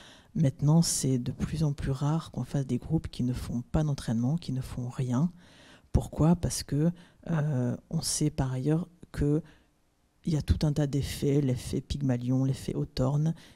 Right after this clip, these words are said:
qui expliquent en fait que le simple fait de s'intéresser à des populations, à des groupes d'enfants, peut avoir des effets,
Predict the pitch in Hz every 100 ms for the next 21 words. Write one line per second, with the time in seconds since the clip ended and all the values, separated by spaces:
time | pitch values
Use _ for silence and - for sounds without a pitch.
0 | _ - - 147 - _ - - - 160
1 | 139 123 - 147 - - 131 - - 156
2 | - 131 - 160 156 - 139 - - 135
3 | 135 - - 151 151 156 143 139 - 143
4 | 143 - - - - 135 139 - - _
5 | 139 139 - - - 123 - - 135 143
6 | 135 135 123 147 135 123 - - 156 175
7 | - - _ - 156 147 151 143 139 131
8 | - 147 151